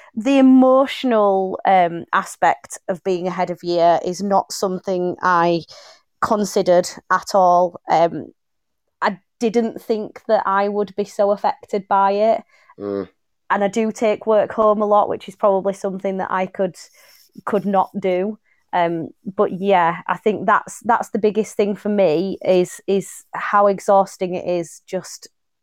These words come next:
Speaker 1: emotionally, really.
Speaker 2: Is this, yeah, I'm assuming, is this because, um, I don't know, maybe students' issues, home life, uh, mental health, all that kind of stuff comes to your doorstep and you're the person that's now dealing with it as a first responder?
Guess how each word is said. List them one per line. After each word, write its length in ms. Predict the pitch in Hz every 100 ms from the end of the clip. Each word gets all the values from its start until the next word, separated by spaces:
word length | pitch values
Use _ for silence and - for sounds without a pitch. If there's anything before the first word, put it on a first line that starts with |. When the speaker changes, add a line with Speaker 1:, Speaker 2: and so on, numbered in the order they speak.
| _
Speaker 1:
emotionally, 800 | - 185 185 185 - 185 170 170 - _ _ _ _ _
really. 280 | - 156 135
Speaker 2:
Is 80 | 120
this, 260 | 143 - _ _
yeah, 200 | 110 117
I'm 100 | 117
assuming, 280 | 127 143 127
is 60 | 110
this 120 | 123
because, 580 | 123 - 113 101 92 - _ _ _ _ 95
um, 400 | 95 95 92 90
I 80 | 104
don't 120 | 98
know, 200 | 87 80
maybe 240 | - 98
students' 540 | 95 - 117 104 92 -
issues, 440 | 113 107 - 101 92
home 280 | 95 101 98
life, 520 | 95 92 - - - _ _ _ -
uh, 80 | 92
mental 400 | 104 107 101 95
health, 400 | 101 98 95 -
all 100 | 117
that 160 | 107 92
kind 160 | 107
of 60 | 101
stuff 200 | 101 -
comes 360 | 113 110 107
to 60 | 107
your 120 | 101
doorstep 460 | 87 107 104 95 95
and 100 | 95
you're 140 | 101
the 60 | 98
person 320 | 104 101 90
that's 120 | 90
now 120 | 98
dealing 320 | 90 101 98 95
with 100 | 82
it 40 |
as 100 | 87
a 40 | 87
first 300 | 95 90 87
responder? 380 | - 95 82